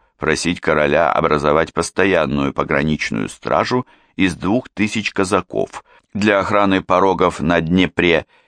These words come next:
и недопущения татарских набегов.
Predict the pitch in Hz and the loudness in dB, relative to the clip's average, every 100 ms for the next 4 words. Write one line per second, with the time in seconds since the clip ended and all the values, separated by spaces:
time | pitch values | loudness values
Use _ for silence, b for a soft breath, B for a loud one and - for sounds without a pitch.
0 | b 147 147 123 110 92 90 110 120 107 | b 0 0 0 0 -2 -2 0 0 0
1 | 92 62 67 73 71 73 71 65 71 - | 0 -4 0 -2 -2 -4 -4 -2 -2 -2
2 | 50 - | -4 -4